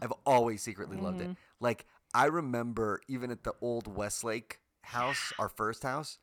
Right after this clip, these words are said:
Speaker 1: being at the window
Speaker 2: <laughs>
Speaker 1: and suggesting to Mom, like, "Mom,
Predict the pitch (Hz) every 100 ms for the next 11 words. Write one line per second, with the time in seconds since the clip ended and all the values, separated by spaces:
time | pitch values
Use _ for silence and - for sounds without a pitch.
0 | _ _ _ _ _ _ _ _ 123 98
1 | 131 143 139 127 110 101 92 90 87 -
2 | - - 214 - 277 269 - - - 117
3 | - 107 - - - 123 98 104 107 113
4 | - 131 - 101 92 90 90 90 87 85
5 | _ _ _ _ - - - 95 87 85
6 | -